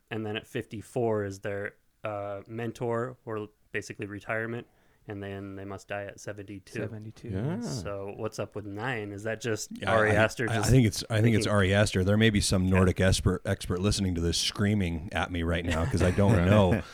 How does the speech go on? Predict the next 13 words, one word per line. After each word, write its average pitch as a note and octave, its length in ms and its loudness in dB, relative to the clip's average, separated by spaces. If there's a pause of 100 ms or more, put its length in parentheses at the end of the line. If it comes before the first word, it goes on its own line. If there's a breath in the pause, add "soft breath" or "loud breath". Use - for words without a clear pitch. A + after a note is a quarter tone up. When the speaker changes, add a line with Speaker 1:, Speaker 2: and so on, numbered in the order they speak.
(160 loud breath)
Speaker 4:
but G2+ 320 2
I F#2 120 0
think G#2+ 320 0
that F2+ 240 -2 (300)
Ari G#2 280 2
did F2+ 140 0
a F2 40 0
really F#2+ 380 2
good F2 180 0
job E2+ 260 0
of E2 140 -2
world F#2+ 340 6
building D#2 480 0